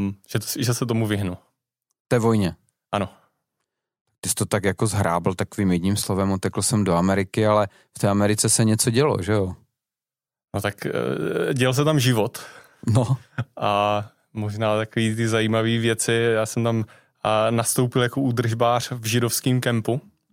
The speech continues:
Speaker 2: Kolik ti bylo?
Speaker 1: Devatenáct, dvacet, takhle nějak.
Speaker 2: Mhm.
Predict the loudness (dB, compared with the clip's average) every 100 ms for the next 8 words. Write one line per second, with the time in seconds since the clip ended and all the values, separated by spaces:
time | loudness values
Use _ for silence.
0 | -2 0 0 0 2 2 0 -6 -10 -8
1 | -8 -6 -4 -4 -8 -12 -18 -8 -6 -6
2 | -12 -14 -6 -4 -4 -4 -2 2 2